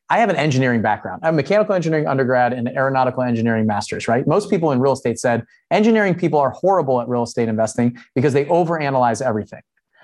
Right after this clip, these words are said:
So when you are trying to get all this information and just so much information and you never take action, you can never get very far. So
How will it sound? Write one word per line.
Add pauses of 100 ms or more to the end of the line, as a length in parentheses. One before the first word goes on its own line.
(120)
So
when
you
are
trying
to
get
all
this
information
and
just
so
much (100)
information
and
you
never
take
action, (320)
you
can
never
get
very
far.
So